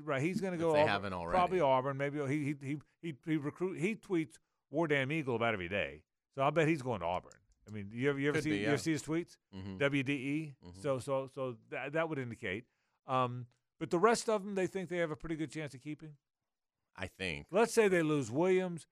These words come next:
Speaker 1: and Phil Simi, and the rest of them stay. Let's assume that. Again, you follow recruiting better than I, so you know the names better than I do. But, but,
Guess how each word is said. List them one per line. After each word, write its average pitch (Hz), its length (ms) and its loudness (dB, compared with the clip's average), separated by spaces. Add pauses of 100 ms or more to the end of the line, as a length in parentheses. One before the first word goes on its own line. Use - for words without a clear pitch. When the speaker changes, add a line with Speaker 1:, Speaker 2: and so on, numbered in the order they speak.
(300)
Speaker 1:
and 127 140 -10
Phil 143 220 0
Simi, 101 500 -4 (400)
and 139 140 -4
the 143 80 2
rest 156 260 2
of 127 100 0
them 113 80 -6
stay. 90 280 -8 (300)
Let's 175 180 -4
assume 135 340 -4
that. 69 140 -18 (120)
Again, 135 200 -6
you 165 100 -2
follow 151 260 2
recruiting 127 280 -4
better 110 160 0
than 101 80 -2
I, 95 80 0
so - 100 -8
you 143 80 -8
know 127 140 -2
the 107 80 -6
names 92 260 -4
better 80 160 -8
than 76 100 -8
I 73 60 -8
do. - 80 -20 (500)
But, 139 180 -4
but, 143 140 -6